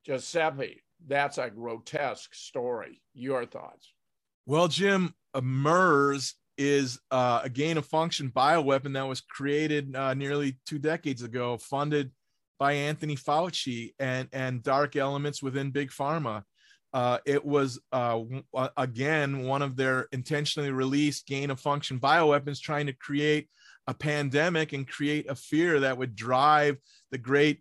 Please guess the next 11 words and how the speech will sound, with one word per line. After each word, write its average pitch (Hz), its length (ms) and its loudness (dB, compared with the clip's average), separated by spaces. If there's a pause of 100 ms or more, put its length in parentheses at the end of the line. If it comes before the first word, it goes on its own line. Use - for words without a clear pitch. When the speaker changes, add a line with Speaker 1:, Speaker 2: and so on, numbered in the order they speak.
Speaker 2:
masses 139 760 -2
of 127 140 -4
sheeple 147 680 -4 (260)
to 143 220 0
willingly 139 720 0
take, 147 500 0
uh, 135 160 0
some 135 220 -6
type 143 240 -2
of 123 120 -12
genetic 135 460 -4